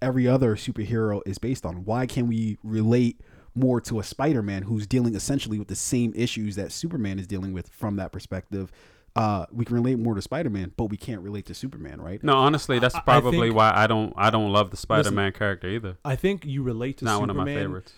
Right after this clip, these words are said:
Speaker 3: very loosely. Like, you know, you relate to him in the, in the sense of, like, his wanting to be more, like, more human, his wanting to just be an average person living an average life, his wanting to,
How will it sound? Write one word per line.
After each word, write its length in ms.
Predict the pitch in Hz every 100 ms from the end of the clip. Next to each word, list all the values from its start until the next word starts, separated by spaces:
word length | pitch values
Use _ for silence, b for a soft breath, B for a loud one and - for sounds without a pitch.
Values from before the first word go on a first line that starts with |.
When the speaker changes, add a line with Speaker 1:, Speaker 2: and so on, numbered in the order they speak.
| _
Speaker 3:
very 440 | 127 113 131 139 123
loosely. 580 | 107 113 127 - 175 180
Like, 180 | 120 - _
you 120 | 135
know, 120 | 127 123
you 80 | 123
relate 360 | 131 123 156 170
to 80 | 143
him 240 | 131 127
in 100 | 120
the, 160 | 113 127
in 80 |
the 80 | 117
sense 240 | - 113 113
of, 100 | 107
like, 140 | 104
his 140 | 107 104
wanting 460 | 104 107 104 104
to 100 | -
be 200 | 107 104
more, 260 | 101 101 104
like, 260 | 104 -
more 220 | 120 110 101
human, 400 | 165 175 160 131
his 160 | 117
wanting 640 | 107 110 117 117 120 110 110 b b b
to 100 | -
just 180 | 117 110
be 120 | 113
an 80 | 110
average 420 | 107 120 147 143
person 420 | - 120 113 120 113
living 220 | 107 107
an 140 | 101 -
average 480 | 113 110 110 104 101
life, 320 | 104 113 143
his 120 | 113
wanting 440 | 98 104 104 107 98
to, 340 | - 104 101